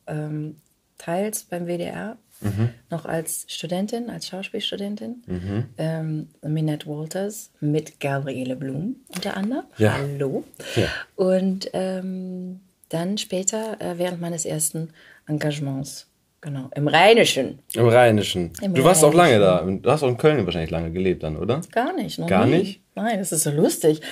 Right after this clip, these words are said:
Speaker 2: Naja,
Speaker 1: Klar,
Speaker 2: aber ich
Speaker 1: ich meine,
Speaker 2: denk,
Speaker 1: ich hab
Speaker 2: da
Speaker 1: da
Speaker 2: sind
Speaker 1: lange
Speaker 2: deine Jobs.
Speaker 1: gearbeitet,
Speaker 2: Ja.
Speaker 1: so, und dann
Speaker 2: Ja.
Speaker 1: denkt man, ah, die lebt da auch. Nein, nein. <laughs> Äh, die erste Zeit wirklich, während parallel,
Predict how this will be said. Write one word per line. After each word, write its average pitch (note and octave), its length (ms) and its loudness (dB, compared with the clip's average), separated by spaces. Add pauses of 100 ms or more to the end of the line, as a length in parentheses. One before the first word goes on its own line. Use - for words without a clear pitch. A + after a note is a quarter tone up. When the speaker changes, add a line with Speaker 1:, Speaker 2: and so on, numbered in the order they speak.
(100)
Speaker 2:
Naja, D3+ 180 8
Speaker 1:
Klar, F3 100 10
Speaker 2:
aber F#3 80 10
ich G3 60 8
Speaker 1:
ich F3+ 60 10
meine, E3+ 180 10
Speaker 2:
denk, - 60 -10 (300)
Speaker 1:
ich - 80 -4
hab C#3+ 160 10
Speaker 2:
da D#3+ 60 10
Speaker 1:
da - 40 8
Speaker 2:
sind - 160 6
Speaker 1:
lange - 20 10
Speaker 2:
deine C#3 220 10
Jobs. C3+ 320 8
Speaker 1:
gearbeitet, E4+ 240 0 (140)
Speaker 2:
Ja. - 260 2
Speaker 1:
so, C#4 380 0
und G#3+ 220 0
dann G#3 80 0
Speaker 2:
Ja. G3 40 0
Speaker 1:
denkt G#3 240 0
man, A3+ 140 -2
ah, C#4 260 2
die C#4 140 -2
lebt C4+ 320 0
da F3+ 220 -2
auch. C#3+ 160 -10
Nein, F3 260 2
nein. F#3+ 520 6
<laughs> - 60 -8 (680)
Äh, E3+ 200 0
die F3+ 140 -2
erste - 300 0
Zeit F3 300 -2
wirklich, F3+ 460 -4
während F3+ 480 -2
parallel, G#3 580 0